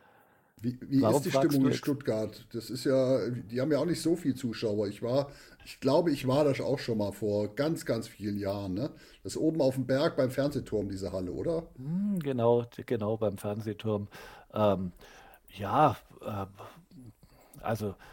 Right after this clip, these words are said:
Speaker 2: die Stimmung ist jetzt n-, nicht so schlecht. Also das kann man jetzt nicht sagen.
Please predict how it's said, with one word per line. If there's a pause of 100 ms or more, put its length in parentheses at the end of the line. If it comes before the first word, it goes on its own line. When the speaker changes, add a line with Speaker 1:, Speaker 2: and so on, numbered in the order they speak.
(720)
Speaker 2:
die
Stimmung
ist
jetzt (160)
n-,
nicht
so
schlecht.
Also
das
kann
man
jetzt
nicht
sagen.